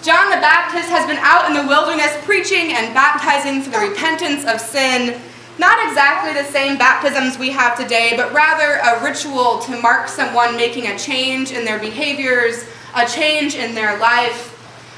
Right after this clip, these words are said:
And so when Jesus shows up, John doesn't want to baptize him. He recognizes that Jesus is the one he's been waiting for, and clearly, Jesus doesn't need to repent from sin.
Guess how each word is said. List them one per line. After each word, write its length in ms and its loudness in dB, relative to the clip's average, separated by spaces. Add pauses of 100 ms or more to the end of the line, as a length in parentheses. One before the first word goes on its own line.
And 160 0
so 120 0
when 180 2
Jesus 500 -2
shows 320 0
up, 720 0
John 320 2
doesn't 280 -2
want 200 4
to 80 -2
baptize 640 -2
him. 180 -14 (840)
He 100 0
recognizes 720 0
that 200 -2
Jesus 400 -2
is 140 0
the 160 0
one 400 2
he's 140 -2
been 240 -4
waiting 340 -2
for, 320 -2
and 160 -2
clearly, 840 -2 (220)
Jesus 500 0
doesn't 300 -2
need 360 -6
to 120 -8
repent 420 -6
from 200 -10
sin. 260 -6